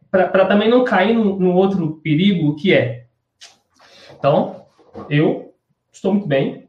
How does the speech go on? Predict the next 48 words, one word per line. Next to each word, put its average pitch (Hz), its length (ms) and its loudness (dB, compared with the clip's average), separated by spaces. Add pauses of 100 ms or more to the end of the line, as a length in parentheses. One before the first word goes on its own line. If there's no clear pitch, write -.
(120)
evolutivamente 151 680 0
falando, 135 380 -2
estou 175 320 -4
com 175 80 -2
as 151 80 2
minhas 151 200 -2
pesquisas 156 500 -2
em 247 120 4
dia, 233 320 0 (280)
vou 202 340 4
lá 226 240 4
ajudar 214 360 4
aqueles 220 260 -2
pobres 170 340 0
coitados 208 460 0
que 254 80 -6
não 269 80 -2
sabem 233 320 0
pensar 220 280 0
direito, 202 340 2
não 165 80 -2
sabem 180 280 2
de 294 40 0
nada, 233 460 0 (180)
enfim, 180 340 -2
vou 214 160 0
lá 202 140 4
dar 202 140 2
uma 214 180 -2
luz, 202 380 -4
trazer 175 220 -2
uma 185 80 4
luz 180 180 -2
pro - 100 -14
pessoal. 196 420 -2 (180)
E 202 100 -2
quando 277 200 4
eu 262 80 6
faço 233 400 2
isso, 240 460 -4 (120)
eu 190 120 0
chego 208 540 -2
com 202 120 -2
as 185 160 4
minhas 226 200 6
energias 196 680 0
carregadas 185 720 2
disso 196 340 -4